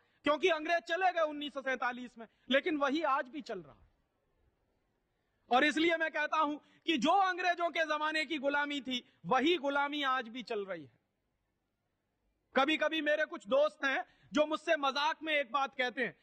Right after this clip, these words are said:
कि "राजीव, तुम इतनी अंग्रेजों की बुराई करते हो,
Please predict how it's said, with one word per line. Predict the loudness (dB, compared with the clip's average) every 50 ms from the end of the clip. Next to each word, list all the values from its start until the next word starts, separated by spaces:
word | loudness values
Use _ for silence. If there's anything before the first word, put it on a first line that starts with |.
| _ _ _ -2
कि | 0
"राजीव, | 2 2 2 0 0 0 -2 -2 -4 -10 _ _ _ _ -2
तुम | 0 2 0
इतनी | 0 0 0 0 0 0 -2 -2 -2
अंग्रेजों | -2 0 2 2 2 2 0 -2 -2
की | -2 -2
बुराई | 0 2 2 2 2 0 -2
करते | -4 -4 -6 -4 0 0
हो, | 2 4